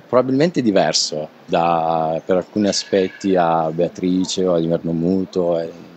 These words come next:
è una pratica, mm, forse da un certo punto di vista anche un po' più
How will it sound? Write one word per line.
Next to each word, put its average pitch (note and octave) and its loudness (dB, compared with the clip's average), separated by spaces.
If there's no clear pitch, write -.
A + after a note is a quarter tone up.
è G2+ 0
una G#2+ 4
pratica, F#2+ 2
mm, E2 -4
forse - 2
da G2 4
un F#2+ 0
certo G#2 -4
punto G#2 0
di G2+ 0
vista G#2 0
anche F#2+ -2
un F2 -6
po' - -6
più - -4